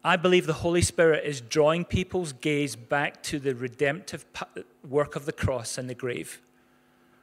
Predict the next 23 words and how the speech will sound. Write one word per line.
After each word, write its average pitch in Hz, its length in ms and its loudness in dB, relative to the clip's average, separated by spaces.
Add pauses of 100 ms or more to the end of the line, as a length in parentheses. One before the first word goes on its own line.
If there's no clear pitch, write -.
(180)
That's 185 200 2
what 214 100 6
the, 190 220 4
you 226 100 2
know, 226 140 6
when, 208 220 4
when, 190 320 2 (100)
when, 170 400 0 (400)
when 180 260 2
those 220 300 8
people, 170 540 2
when 156 120 2
those 170 240 2
first 196 340 0
followers 170 480 2
became 143 640 -4 (680)
the 135 100 2
first 175 380 4
evangelists 156 680 0
and 143 160 -2
went 165 240 0
out 156 240 0
preaching, 170 560 -2